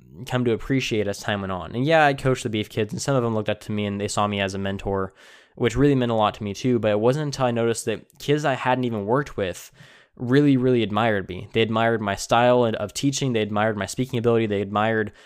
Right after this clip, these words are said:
how much I cared about my friends, my organization, and the kids that I was working with. And that touched my heart in ways I never thought were possible.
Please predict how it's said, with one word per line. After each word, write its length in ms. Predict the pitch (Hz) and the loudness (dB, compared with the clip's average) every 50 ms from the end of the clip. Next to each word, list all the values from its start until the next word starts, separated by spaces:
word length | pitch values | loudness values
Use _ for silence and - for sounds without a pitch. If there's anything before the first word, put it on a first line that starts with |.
| - _ _ _ - | -20 _ _ _ -14
how 240 | - - - 131 127 | -6 -2 0 2 2
much 220 | 131 131 131 - | 2 2 0 0
I 80 | 117 107 | -2 -4
cared 340 | - - - 120 117 117 110 | -2 -2 -2 0 0 0 2
about 240 | 110 110 107 104 | 2 4 4 2
my 120 | 104 101 98 | 2 0 -4
friends, 360 | - - 120 113 113 113 110 | -4 -2 -2 0 0 0 -2
my 100 | 107 104 | -2 0
organization, 680 | 104 110 110 107 104 98 95 - 110 110 104 - 117 107 | 0 0 0 -2 -2 -4 -2 -2 -2 -2 -4 -4 -4 -4
and 120 | 101 98 | -4 -4
the 60 | 95 | -6
kids 240 | 92 - 117 107 101 | -6 -6 -6 -4 -2
that 100 | 107 107 | -2 -2
I 60 | 104 | 0
was 120 | 104 98 98 | 0 -2 -2
working 360 | 104 107 104 - 110 107 107 | -4 -6 -4 -4 -4 -2 0
with. 300 | 107 104 104 - - _ _ _ - - - - _ _ _ _ _ _ _ _ _ _ _ _ - | 0 0 -2 -4 -8 _ _ _ -20 -20 -20 -20 _ _ _ _ _ _ _ _ _ _ _ _ -2
And 160 | 135 123 123 | 0 2 2
that 200 | 127 143 151 131 | 2 2 2 0
touched 240 | - - 143 131 - | 0 0 0 0 0
my 100 | 123 110 | -2 -2
heart 200 | 101 113 113 107 | 0 2 0 0
in 80 | 107 104 | 2 0
ways 180 | 107 104 95 | 0 0 0
I 120 | 104 101 104 | 0 -2 0
never 260 | 104 107 101 107 104 | 0 -2 -2 -2 -2
thought 160 | - 104 95 | -2 -2 -2
were 80 | 87 95 | -2 -2
possible. 540 | - - 95 95 - - - - - - | -2 -2 -2 -4 -4 -8 -12 -14 -14 -14